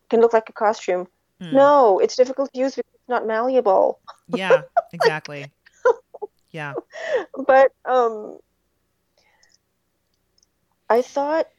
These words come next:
Speaker 1: Heidi, Heidi actually says, "I loved how you solved the problem." Oh, it,
Speaker 2: Mm-hmm.
Speaker 1: it, Heidi said it didn't feel as authentic.
Speaker 2: Okay. Okay.
Speaker 1: Yeah,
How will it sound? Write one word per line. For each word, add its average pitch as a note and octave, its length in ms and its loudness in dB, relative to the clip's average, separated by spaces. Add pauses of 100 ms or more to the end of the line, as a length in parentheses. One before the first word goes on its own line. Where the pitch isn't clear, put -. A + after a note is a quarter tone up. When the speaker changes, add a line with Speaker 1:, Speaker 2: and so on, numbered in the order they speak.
(100)
Speaker 1:
Heidi, C4 360 -2
Heidi C#4 300 0
actually C#4+ 340 -2
says, B3 240 0
"I A3+ 100 2
loved A#3 260 2
how C#4 140 0
you C#4 80 0
solved A#3 380 -2
the A3+ 60 0
problem." G3 840 -2 (1800)
Oh, A3+ 140 6
it, F#3 120 4
Speaker 2:
Mm-hmm. C3+ 80 -16
Speaker 1:
it, - 180 -6 (240)
Heidi B3+ 300 0
said C4 180 -4
it A#3 100 -8
didn't A#3 180 -16
feel G#3+ 140 -4
as G3+ 140 -4
authentic. - 680 -6 (500)
Speaker 2:
Okay. D#3 380 -8 (280)
Okay. D3+ 300 -12 (1000)
Speaker 1:
Yeah, F#3 220 -2